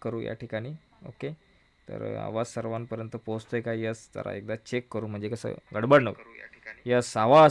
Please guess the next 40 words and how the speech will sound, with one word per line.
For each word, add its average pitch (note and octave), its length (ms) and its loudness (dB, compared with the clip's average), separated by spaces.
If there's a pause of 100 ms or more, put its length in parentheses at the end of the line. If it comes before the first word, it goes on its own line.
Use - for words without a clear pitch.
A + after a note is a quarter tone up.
(160)
सब B2+ 80 2 (120)
तक B2+ 40 0 (120)
पोहोच G#2+ 180 -2 (100)
रहा F#2+ 80 -6
है. F2+ 180 -12
येस, F#2 280 -10
येस, - 280 -16
येस, B2 260 -18
येस. - 100 -18 (120)
चला, A2+ 160 -2 (440)
तर D#3 40 -2
सुरू F3+ 260 6
करूयात F#3+ 480 2 (100)
वेळ C3+ 300 4
न C#3 100 0
दवडता B2+ 420 2 (320)
चर्चेला C#3 380 2
आपल्या. B2 280 2 (540)
या D#3 120 8
ठिकाणी F#3 300 4
बघा, F3+ 280 6 (200)
सरळ D#3+ 260 8
मी D#3+ 340 4
एक C#3+ 140 0
स्क्रीन E3+ 360 6
शेअर C#3 280 8
करतो B2 420 0 (100)
डिस्प्ले A#2 540 0
आपल्या, A2 340 -2 (300)
अ, A2 240 -6
लॅपटॉपचा G#2 500 -4 (540)
आणि G#2 180 0
यावरती A2 440 4
आपण G#2+ 200 0
आपल्या G2+ 240 -2
प्रकरणाकडे A#2 600 0
जाऊयात. C#3 360 2
निवडणूक F3+ 580 8
प्रक्रिया D3 380 6
प्रकरणावरती B2+ 800 2